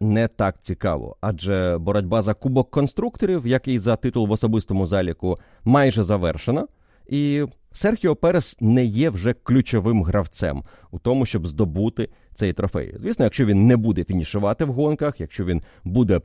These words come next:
постійно програвати багато і Мерседес, і Феррарі, і Астон Мартін, у Red Bull можуть з'явитися проблеми,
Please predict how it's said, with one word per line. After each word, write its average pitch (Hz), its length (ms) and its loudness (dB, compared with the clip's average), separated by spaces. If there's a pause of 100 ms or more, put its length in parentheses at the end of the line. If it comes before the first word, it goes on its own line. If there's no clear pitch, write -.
постійно 117 500 0
програвати 95 580 0
багато 85 560 -2
і 85 140 -4
Мерседес, 87 520 -2
і 82 40 -4
Феррарі, 82 320 -2
і 80 40 0
Астон 98 240 -2
Мартін, 175 360 0 (260)
у 170 140 0
Red 160 120 0
Bull 180 180 0
можуть 165 680 4
з'явитися 123 760 2
проблеми, 92 840 0